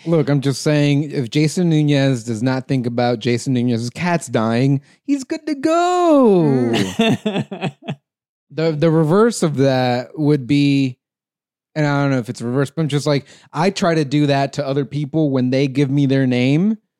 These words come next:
Speaker 1: I try to say back their name.
Speaker 2: That's what I was gonna bring up,
Speaker 1: To
Speaker 2: and I hate
Speaker 1: try
Speaker 2: it.
Speaker 1: to remember their name better.
Speaker 2: Yeah.
Speaker 1: It's more for me. It's a selfish thing. It's more for me.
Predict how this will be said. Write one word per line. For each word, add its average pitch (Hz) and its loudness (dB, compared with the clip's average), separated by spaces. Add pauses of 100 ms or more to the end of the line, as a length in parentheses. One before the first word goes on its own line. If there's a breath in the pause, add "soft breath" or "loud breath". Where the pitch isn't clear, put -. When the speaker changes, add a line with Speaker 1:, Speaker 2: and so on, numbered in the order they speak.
(280)
Speaker 1:
I 147 -2
try 147 0
to 143 0 (260)
say 160 0
back 151 0
their 156 2
name. 156 0
Speaker 2:
That's 175 -4
what 190 -4
I 165 -2
was 135 -6
gonna 135 -8
bring 131 -6
up, 127 -6
Speaker 1:
To 170 2
Speaker 2:
and 156 2
I 120 -4
hate - -4
Speaker 1:
try 156 2
Speaker 2:
it. 151 0
Speaker 1:
to 147 2
remember 151 2
their 131 0
name 120 0
better. 117 -2
Speaker 2:
Yeah. 139 -2
Speaker 1:
It's 110 -4
more 196 0
for 180 -4
me. 156 -2
It's 147 -6
a 156 -8
selfish 143 -6
thing. 110 -8
It's 113 -10
more 160 -4
for 139 -8
me. 113 -4